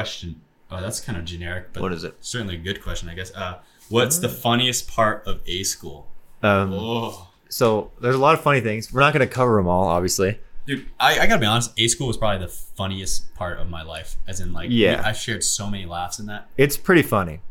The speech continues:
Speaker 1: Hmm.
Speaker 2: I mean, it's, yeah, it's pretty much, like, the funniest place you're
Speaker 1: Do you
Speaker 2: gonna
Speaker 1: have any
Speaker 2: be.
Speaker 1: funny, uh, fail out stories from, like, somebody failing out? That, like, you know, in the start where it is funny before it becomes, like,
Speaker 2: No.
Speaker 1: depressive.
Speaker 2: We don't really have any funny ones.
Speaker 1: Oh, no?
Speaker 2: Or I don't have any that come to mind. Do you have one?
Speaker 1: Um,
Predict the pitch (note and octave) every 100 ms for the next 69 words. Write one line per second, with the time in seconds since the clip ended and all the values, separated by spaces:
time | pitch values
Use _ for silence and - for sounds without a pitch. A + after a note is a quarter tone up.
0 | - - - - - - - - - -
1 | A#2+ F#2+ - C#3+ D#3 A#2+ - A#2 G2 F#2
2 | - D#3 B2 G#2 - - G2 - F#2+ F2+
3 | F#2+ - - F2+ F2 C#3 G#3+ F#3 - -
4 | A2 G#2+ F#2 E2+ - E2+ E2+ G2+ - -
5 | G#2+ A2+ F2+ E2+ - F#2+ E2+ - E2+ E2
6 | F#2+ - - - - A2+ G2+ F#2 E2+ -
7 | - C3 F#2 F#2+ E2+ - F2 E2+ - E2
8 | E2+ E2+ - F2+ E2+ - - F2+ E2+ -
9 | - F2 F2 E2 - - - B2 A#2+ A2+
10 | A2 G2 F#2+ - A#2 - C3 C3 A#2+ G#2+
11 | G2 F#2 F2+ F2+ F2+ - - G2 B2+ A#2+
12 | B2 A2+ G2 G2 F#2+ F#2+ G2 E2+ F2 F2+
13 | - F2+ F#2+ G2 G#2 - - - - -
14 | - A2+ A2+ A2+ A2 G#2+